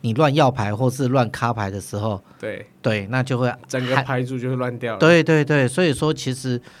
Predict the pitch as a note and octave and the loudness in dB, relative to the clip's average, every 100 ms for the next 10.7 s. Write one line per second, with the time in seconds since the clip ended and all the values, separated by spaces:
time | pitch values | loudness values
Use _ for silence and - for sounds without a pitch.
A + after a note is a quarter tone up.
0 | - _ A2 G#2+ D#3 D3+ C#3+ C#3+ A#2+ A2 | -20 _ -6 -2 -2 -2 -2 0 -2 -2
1 | B2 B2+ A#2 A2+ A#2+ - D3 B2+ C#3 G#2+ | -6 -6 -8 -8 -10 -8 -4 -2 -2 -4
2 | G2+ C3+ G#2+ G#2 G2 A#2 - A2 G#2+ - | -4 -4 -2 -6 -6 -8 -6 -8 -8 -6
3 | B2 B2+ - - C3 C3 C3+ C3+ C3+ A#2 | -4 -4 -6 -2 0 2 0 -2 -6 -8
4 | G#2 C3+ B2+ - - D#3 D3 D3 G#2 B2+ | -8 -4 -6 -6 -2 0 0 -2 -2 0
5 | B2 B2 B2 A#2+ A2+ D#3 A#2 A2 G#2 G#2 | 0 -2 -2 -2 -4 -4 -4 -6 -8 -2
6 | C3 A2 A#2 A2+ G2+ G#2 G2 A#2+ A2+ A2 | 0 0 0 -4 -4 -8 -6 -4 -2 -4
7 | G2+ A#2 G#2+ - G#2+ - - - - D3 | -4 -4 -6 -6 -8 -10 -20 -16 0 2
8 | C#3+ C3 C3 A2+ - B2+ A2 B2+ A#2 G#2 | 4 2 0 -6 -2 -2 0 -2 -4 -4
9 | A#2 A2 G2+ F#2+ F#2+ A2 G#2+ G2 G2 A#2 | -4 -4 -4 -6 -4 -4 -2 -4 -4 -4
10 | F#2+ - A2 - A2+ G2+ G2 | -4 -4 -4 -2 -2 -2 -10